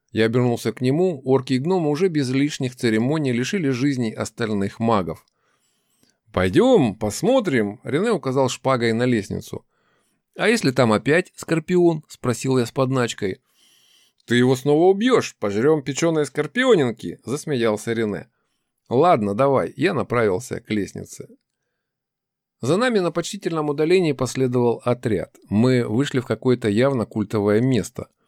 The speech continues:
Сразу у лестницы стояло что-то вроде жертвенного камня. На боковых гранях массивного кубка красовались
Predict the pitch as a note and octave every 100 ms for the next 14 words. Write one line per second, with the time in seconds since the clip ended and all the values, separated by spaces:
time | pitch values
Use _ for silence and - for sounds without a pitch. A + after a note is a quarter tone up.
0 | _ _ _ - - A#2+ A2+ A#2 B2+ F3
1 | F#3 C#3+ C3 B2 D3 F3+ C3+ - B2+ A2
2 | B2+ G#2+ G2+ A#2 A#2 A2+ A#2 A#2+ B2 B2
3 | F2+ E2+ E2 G2 F#2 G2 A2+ G#2 F#2 G2
4 | B2 B2 A2 - G2+ A2+ G#2+ A2 A2+ -
5 | - B2 - A#2+ C3+ E3 B2+